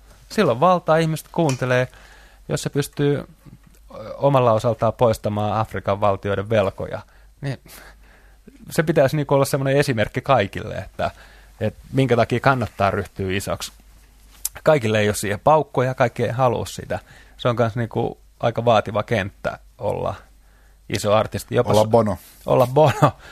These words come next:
Speaker 1: ja olla jopa Suomessa, tota, iso artisti, niin se on, se on aika vaativaa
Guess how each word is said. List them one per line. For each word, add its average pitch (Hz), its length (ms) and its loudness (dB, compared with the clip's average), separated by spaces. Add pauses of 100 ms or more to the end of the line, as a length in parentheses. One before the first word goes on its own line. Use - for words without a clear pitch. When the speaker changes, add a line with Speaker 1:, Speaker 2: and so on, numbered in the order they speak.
(180)
Speaker 1:
ja 131 180 4
olla 160 240 4
jopa 151 220 2
Suomessa, 120 720 -2 (260)
tota, 85 420 -2 (1040)
iso 110 300 0
artisti, 92 500 -2
niin 92 300 -10 (380)
se - 140 -6
on, 113 340 -4 (1160)
se - 140 0
on 131 120 2
aika 127 280 0
vaativaa 87 600 -2